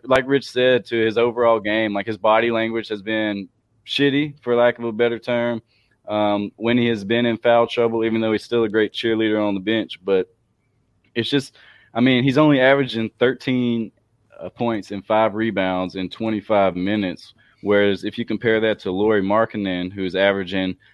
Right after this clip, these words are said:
just five more minutes, thirty minutes a game, he's averaging seventeen and nine. And that's just much more of an impact on the game. And without Jaren producing at a higher level, the Grizzlies are gonna be in for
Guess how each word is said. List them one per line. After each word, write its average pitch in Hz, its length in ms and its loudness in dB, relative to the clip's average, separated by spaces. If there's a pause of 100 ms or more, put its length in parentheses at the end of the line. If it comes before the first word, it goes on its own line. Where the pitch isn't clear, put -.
(160)
just 120 220 -4
five 123 240 4
more 139 180 2
minutes, 113 360 0
thirty 123 260 2
minutes 107 260 0
a 98 60 -8
game, 95 260 -2
he's 110 180 -4
averaging 101 440 0
seventeen 110 800 0
and 87 180 -4
nine. 92 520 0
And 90 100 -2
that's 98 160 -2
just 98 280 -4 (520)
much 127 320 2
more 127 240 6
of 113 60 4
an 110 100 0
impact 107 500 -2
on 98 160 -2
the 92 60 -6
game. 98 720 -2
And 90 480 -4 (420)
without 98 380 0
Jaren 98 600 0 (260)
producing 101 580 -2
at 90 140 2
a 90 80 0
higher 92 260 2
level, 90 360 0
the 87 60 -12
Grizzlies 90 420 -6
are 85 100 -6
gonna 87 160 -6
be 82 220 -8
in 82 160 -8
for 78 400 -10